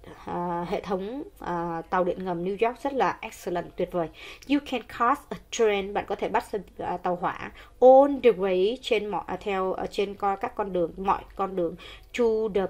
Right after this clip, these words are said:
Bronx, tới Bronx, in the north, à, ở phía bắc, or Coney Island in the south, hoặc là cái đảo Coney ở phía nam. In the city that never sleep, ở cái thành phố này không bao giờ ngủ.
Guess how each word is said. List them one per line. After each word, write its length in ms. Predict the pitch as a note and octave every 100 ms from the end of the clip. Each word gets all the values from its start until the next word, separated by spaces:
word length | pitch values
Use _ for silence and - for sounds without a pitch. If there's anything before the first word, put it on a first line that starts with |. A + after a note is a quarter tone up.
| -
Bronx, 500 | F3+ F#3 D#3+ E3+ - - -
tới 220 | F3+ F3+ -
Bronx, 420 | G3 F3 D#3 - - - -
in 200 | A#3 A3
the 80 | G3
north, 640 | F#3 F#3+ G3 F#3+ G3+ C4 - - -
à, 80 | -
ở 160 | - -
phía 300 | - F#3+ G3
bắc, 160 | C4+ - - - - G3+
or 220 | G3 F#3+ -
Coney 440 | A#3+ B3+ A#3 G#3+ - F3
Island 260 | G3 G3+ F#3+
in 140 | G3+
the 60 | F#3+
south, 560 | F3+ - E3+ E3 E3 F3
hoặc 180 | -
là 80 | F#3
cái 160 | E3+ G3+
đảo 360 | G3 D3 C#3 -
Coney 460 | - A3+ A3 G#3 G3+ -
ở 140 | - -
phía 80 | F3+
nam. 300 | G3 F#3 F3+ - - -
In 260 | - B3+ A3
the 100 | F#3+
city 800 | F3+ - C#4+ C#4 A3+ G#3+ G#3+ B3 - -
that 260 | F#3 G#3 -
never 720 | G#3+ G#3+ A#3 A#3 G#3 F#3+ G3
sleep, 520 | - F#3 F#3 A#3+ -
ở 100 | F3+
cái 140 | F3+ F3+
thành 140 | F#3+
phố 200 | - F3
này 180 | A3+ F#3+
không 180 | F#3+ G3
bao 100 | F#3+
giờ 120 | F3
ngủ. 280 | E3+ -